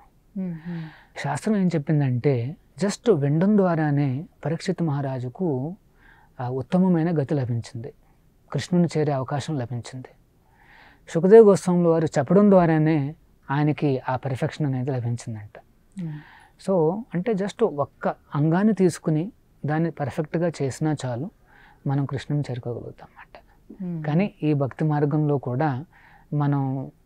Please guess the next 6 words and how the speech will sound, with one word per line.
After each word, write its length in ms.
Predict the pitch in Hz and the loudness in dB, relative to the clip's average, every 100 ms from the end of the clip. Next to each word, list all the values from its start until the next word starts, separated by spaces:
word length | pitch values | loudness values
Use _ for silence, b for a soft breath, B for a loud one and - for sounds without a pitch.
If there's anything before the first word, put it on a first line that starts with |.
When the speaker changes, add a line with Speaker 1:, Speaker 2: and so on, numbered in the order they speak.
| - | -12
Speaker 2:
ప్రయాణించాలి, 720 | 131 135 147 151 135 139 135 135 | -6 -2 0 0 0 -2 -2 -4
చక్కగా 420 | - 120 135 139 | -6 -4 -2 -2
ప్రయాణించాలి 720 | 135 127 131 131 127 123 117 | -4 -4 -4 -4 -4 -4 -4
అంటే 360 | 117 117 190 220 b b b b | -6 -4 -6 -6 b b b b
ఆచార్యులు 480 | 117 123 151 151 143 | -6 -4 -2 0 0
ఉండాల్సిందే. 600 | 131 135 135 - 135 165 | 0 -2 -2 -4 -2 -2